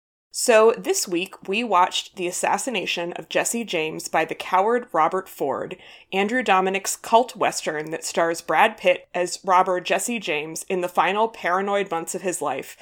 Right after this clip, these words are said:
and Casey Affleck as Robert Ford, the younger man who idolizes Jesse and then comes to resent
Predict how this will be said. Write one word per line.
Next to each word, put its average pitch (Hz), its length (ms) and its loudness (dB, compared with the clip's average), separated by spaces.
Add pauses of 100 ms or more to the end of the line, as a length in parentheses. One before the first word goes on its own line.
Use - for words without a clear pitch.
(340)
and 190 160 -2
Casey 220 420 0
Affleck 180 500 0
as 170 140 -4
Robert 170 320 0
Ford, 127 460 -4 (340)
the 180 80 -6
younger 196 340 2
man 180 300 -2
who 190 180 -10
idolizes 175 600 2
Jesse 160 500 -6 (240)
and 180 160 -2
then 175 140 -2
comes 202 400 -4
to 247 140 -6
resent 185 380 -2